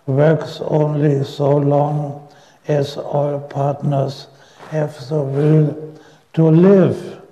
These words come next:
and want to survive. When it is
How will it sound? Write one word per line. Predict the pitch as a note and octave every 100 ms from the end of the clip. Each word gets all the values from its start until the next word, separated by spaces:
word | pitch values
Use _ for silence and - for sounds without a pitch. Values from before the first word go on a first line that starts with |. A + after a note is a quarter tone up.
| _ _ _ _ _
and | D#3+ D#3 C#3 C3+
want | D3+ D#3 D#3 D#3 - - _ _ -
to | D3 D3+
survive. | D3 D3+ C#3+ D3+ D#3+ D3 B2+ - - - - _ _ _ _ _ _ _ _ _ _ _ -
When | D3 C#3+ C#3+
it | C#3 C3+ -
is | D3 C3+ - - - -